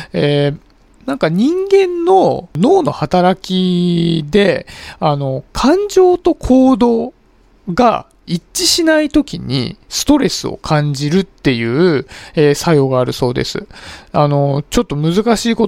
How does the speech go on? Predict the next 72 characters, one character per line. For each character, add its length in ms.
葉 120
な 160
ん 20
で 60
す 80
け 60
ど、 40
こ 200
れ 100
を 100
認 320
知 160
的 300
不 260
協 340
和 120
っ 80
て 240
い 320
う 80
そ 300
う 20
な 100
ん 80
で 80
す 140
ね。 180
で、 200
あ 200
の、 340
認 320
知 140
的 320
不 240
協 280
和 300
が 160
起 140
き 200
る 140
と、 400
そ 240
れ 160
を 320
解 300
決 280
し 200
よ 160
う 80
と 100
す 160
る。 160
そ 320
う 60
い 440
う、 160
あ 180
の、 120
行 240
動 180
原 160
理 120
が 100
あ 40
る 80
そ 140
う 40
な 100
ん 40
で 60
す 100
ね。 200